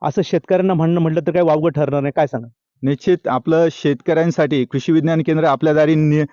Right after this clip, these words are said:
Speaker 2: नेहमीच असतं, परंतु आम-, माझी सर्व आपल्या, अ, चॅनलच्या माध्यमातून सर्व शेतकरी बांधवांना विनंती राहील, कृषी विज्ञान केंद्र आपल्या दारी, आपण शेतकरी म्हणून आपली एक जबाबदारी आहे की आपण सुद्धा कृषी विज्ञान केंद्राच्या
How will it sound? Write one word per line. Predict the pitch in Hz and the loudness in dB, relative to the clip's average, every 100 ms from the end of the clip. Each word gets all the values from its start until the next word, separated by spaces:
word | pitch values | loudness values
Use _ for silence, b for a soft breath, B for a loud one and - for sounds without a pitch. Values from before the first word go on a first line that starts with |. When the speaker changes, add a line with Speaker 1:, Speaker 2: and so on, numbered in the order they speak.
| b | b
Speaker 2:
नेहमीच | 151 160 185 202 | 0 2 2 4
असतं, | 185 - 131 101 b b | 2 0 -4 -4 b b
परंतु | 139 156 151 | 0 0 2
आम-, | 165 160 | 2 2
माझी | 151 147 170 | 2 2 -2
सर्व | - 185 190 | 0 2 4
आपल्या, | 190 123 123 - 156 165 165 - | 4 2 -2 0 0 0 -4 -2
अ, | 143 | -2
चॅनलच्या | 131 143 147 165 170 | 0 0 0 0 -2
माध्यमातून | 151 139 151 143 156 | -2 -2 -2 -2 -4
सर्व | - 151 160 | -2 -2 0
शेतकरी | 151 131 156 | -2 -2 -2
बांधवांना | 151 147 151 | 0 0 0
विनंती | 151 151 165 185 | 0 0 0 0
राहील, | 175 143 107 b b | 0 0 -2 b b
कृषी | 156 170 | -4 0
विज्ञान | 190 190 190 | 2 2 0
केंद्र | 196 185 | 0 2
आपल्या | 180 175 185 | 0 2 2
दारी, | 180 185 214 b b | 2 2 0 b b
आपण | 127 - 240 | -4 0 2
शेतकरी | 247 214 - 233 233 | 2 2 2 2 4
म्हणून | 208 214 208 147 | 4 4 2 0
आपली | 131 156 196 | -2 0 2
एक | 196 | 2
जबाबदारी | 156 196 190 202 196 | 2 2 2 2 2
आहे | |
की | 170 220 | 2 0
आपण | - 139 214 | 0 0 0
सुद्धा | 214 190 185 185 | 0 0 2 0
कृषी | - 175 180 | 0 0 0
विज्ञान | 175 180 | 0 0
केंद्राच्या | 185 175 170 190 | 0 0 0 2